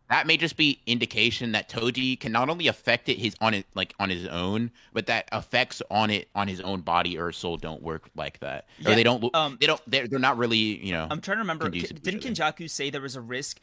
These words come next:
Speaker 2: that he'd
Speaker 1: Yes.
Speaker 2: actually lose out to the heavenly
Speaker 1: Yeah.
Speaker 2: restriction, and it would be a case
Speaker 1: Mm-hmm.
Speaker 2: like the puppet Toji thing, where his soul
Speaker 1: Yeah.
Speaker 2: just, just, it, it took over 'cause it was just stronger. The heavenly restriction was stronger than that guy's quality of soul.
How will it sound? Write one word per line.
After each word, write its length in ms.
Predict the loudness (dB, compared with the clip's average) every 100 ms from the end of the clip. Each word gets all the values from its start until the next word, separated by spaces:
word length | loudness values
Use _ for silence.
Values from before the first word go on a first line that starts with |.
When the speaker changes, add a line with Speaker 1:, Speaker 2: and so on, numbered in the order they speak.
| _ -2
Speaker 2:
that 240 | 0 0 _
he'd 280 | -6 -4 2
Speaker 1:
Yes. 80 | 2
Speaker 2:
actually 260 | 2 -4
lose 440 | -6 -6 -6 -2 2
out 280 | 2 0 -8
to 80 |
the 100 | -8
heavenly 300 | -8 -8 -8
Speaker 1:
Yeah. 60 | -8
Speaker 2:
restriction, 560 | -8 -4 0 0 0 -2
and 140 | -4
it 20 |
would 140 | -4 -4
be 100 | -6
a 60 |
case 260 | -4 -6 -4
Speaker 1:
Mm-hmm. 100 | -6
Speaker 2:
like 80 | -6
the 80 | -10
puppet 380 | -8 -8 -6 -8
Toji 400 | -6 -8 -8 -10
thing, 320 | -6 -4 -6 -12 -20
where 180 | -6 -6
his 200 | -4 -4
soul 320 | -6 -4 -6 -6
Speaker 1:
Yeah. 40 |
Speaker 2:
just, 260 | -8 -12 -12
just, 160 | -16 -18 _ _ _ _
it, 140 | -4 -4
it 120 | -8
took 160 | -8 -4
over 200 | -4 -4
'cause 160 | -8 -10
it 40 | -10
was 100 | -10
just 160 | -10 -10
stronger. 360 | -8 -8 -8 -6
The 100 | -6
heavenly 280 | -4 -4
restriction 320 | -6 -10 -12 -12
was 100 | -10
stronger 460 | -6 -6 -4 -10 -10 -20 _
than 220 | -4 -4 -2
that 200 | -2 0
guy's 380 | 0 0 -8 -10 _
quality 500 | -10 -2 0 0 -4
of 80 | -6
soul. 460 | -8 -8 -10 -12